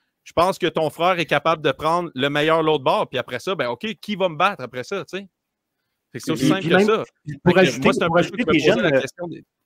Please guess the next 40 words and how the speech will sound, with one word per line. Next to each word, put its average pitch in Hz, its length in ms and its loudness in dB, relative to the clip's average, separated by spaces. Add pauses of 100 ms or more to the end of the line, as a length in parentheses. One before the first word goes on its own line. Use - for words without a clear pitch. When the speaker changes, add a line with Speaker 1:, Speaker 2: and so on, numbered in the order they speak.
Speaker 1:
ouais, 151 180 -2
vas-y. 147 280 -6 (280)
Speaker 2:
Excuse-moi, 196 300 4
pour 160 160 4
ajouter 165 320 2
tes, 139 260 2
tes 156 140 2
deux 185 220 4
jeunes 220 380 -2
corners 165 580 0
qui 139 120 -12
viennent 143 220 -6
d'arriver, 135 540 -4 (280)
euh, 127 120 4
qui 131 100 -2
sont 151 140 2
pas 202 100 2
les 175 160 4
deux 165 180 4
partants, 196 360 2
mais 160 160 4
tu 208 140 0
sais, 196 100 -8
et 208 120 4
Jordan 190 320 6
Lessard 185 600 4
et, 208 360 4
euh, 135 480 4 (640)
euh, 120 640 2
Émile 160 260 0
Barthélemy, 160 760 0 (100)
qui - 100 -2
ont 139 120 2
pris 156 200 -4
des 160 200 2
reps 175 200 0
comme, 139 360 2
comme 135 200 -2
partant, 175 520 -2
euh, 123 340 -2